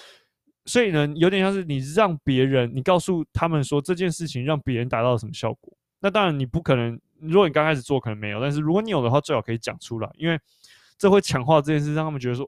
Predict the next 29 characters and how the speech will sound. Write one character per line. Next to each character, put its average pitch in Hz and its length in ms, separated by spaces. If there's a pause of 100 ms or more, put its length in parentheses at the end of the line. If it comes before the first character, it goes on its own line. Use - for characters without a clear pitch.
，“哦， 165 300 (1080)
这 - 160
个 196 60
东 175 180
西 175 80
真 180 160
的 160 60
很 113 100
厉 131 180
害 127 240
欸， 98 120 (680)
那 170 220 (100)
这 196 120
个 170 60
东 143 180
西 147 160
是 175 140
我 117 180
想 110 160
要 117 100
学 107 240
的， 110 60
这 139 100
可 143 100
以 127 40
帮 117 200
助 120 100
到 117 140
我。” - 260